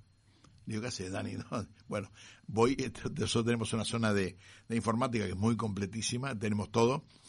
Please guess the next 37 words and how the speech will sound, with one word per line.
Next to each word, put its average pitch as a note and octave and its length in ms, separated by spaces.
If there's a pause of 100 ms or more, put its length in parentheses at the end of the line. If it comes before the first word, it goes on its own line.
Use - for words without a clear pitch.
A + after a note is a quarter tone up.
(260)
y A#2+ 80
entonces, A#2+ 500
me, G#2+ 240
este, G#2 220
Majela A2 320
me G#2 80
hace C3 140
unos A2 100
números A#2+ 280
y A#2 40
me G#2+ 100
dice, G#2 160
"Bueno, A2 180
mira, G#2 220 (380)
de A2+ 80
los G2 100
ciento C3+ 240
setenta B2 340
y C3 60
nueve C3 220
hay A#2 100
ciento B2 500
veinticuatro B2+ 760 (380)
que A2 80
murieron A#2 320
chocando A2+ 400
contra G#2+ 340
una G2+ 300
camioneta, G#2+ 500
un G2+ 140
auto G#2 260
en G2 80
general, G#2+ 520
un G2 500
camión G2+ 320
enorme A2 320
será, A#2 320